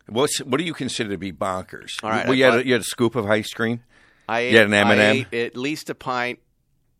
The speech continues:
Speaker 2: of ice cream. No, scoop? Are you kidding? I had two steaks.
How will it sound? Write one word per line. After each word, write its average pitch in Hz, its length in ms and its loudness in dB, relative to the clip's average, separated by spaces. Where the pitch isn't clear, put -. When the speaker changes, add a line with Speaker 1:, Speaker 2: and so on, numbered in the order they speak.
Speaker 2:
of 107 240 -6
ice 101 220 -8
cream. 104 300 -10
No, 127 240 -4
scoop? - 460 -8
Are 113 40 -8
you 101 120 -10
kidding? 151 360 -8
I 123 120 -2
had 127 180 -4
two 190 200 -8
steaks. - 720 -6